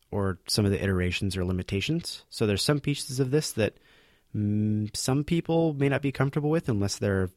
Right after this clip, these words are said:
a fairly transparent organization. But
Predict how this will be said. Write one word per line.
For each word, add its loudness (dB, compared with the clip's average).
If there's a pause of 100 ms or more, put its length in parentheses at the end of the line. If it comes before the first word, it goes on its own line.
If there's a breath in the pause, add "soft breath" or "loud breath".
(220)
a -16
fairly 0
transparent -6 (240)
organization. -2 (720 soft breath)
But 4